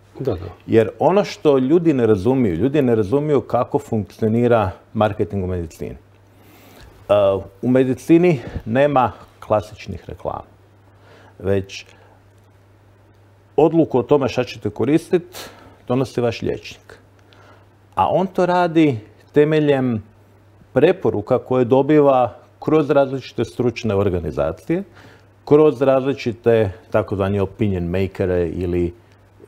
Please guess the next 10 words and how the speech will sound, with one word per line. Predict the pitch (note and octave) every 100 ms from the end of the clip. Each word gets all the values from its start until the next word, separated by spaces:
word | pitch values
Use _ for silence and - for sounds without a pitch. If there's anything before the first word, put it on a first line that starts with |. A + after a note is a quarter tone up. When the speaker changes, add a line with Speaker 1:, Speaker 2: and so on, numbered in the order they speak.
| _ _ _ _ -
Speaker 2:
ono, | - -
ugledne | - B2 G#2 E2 D#2 C#2
eksperte. | F2+ - - D#2 - - G#3 - - - - -
I | A#2+
vi | B2 A3 A3 - _ _ _ _ _ -
sa | -
povlačenjem | D#3 - E3 F#3+ F#3+ F#3+ E3 C#3
nekoliko | E3 G#3+ E3 C#3+ A#2+ G#2
figurica, | - G#2 A#2+ A#2 F2 - -
znači | F#2 G#2 A#2